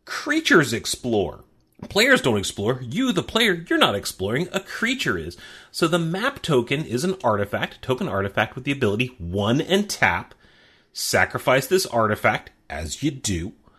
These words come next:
Target creature you control explores.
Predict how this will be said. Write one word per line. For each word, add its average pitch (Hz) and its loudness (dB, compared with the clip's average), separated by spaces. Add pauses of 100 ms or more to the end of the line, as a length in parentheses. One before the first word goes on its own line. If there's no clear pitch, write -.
(280)
Target 156 2
creature 208 2
you 123 0
control 107 2
explores. 98 0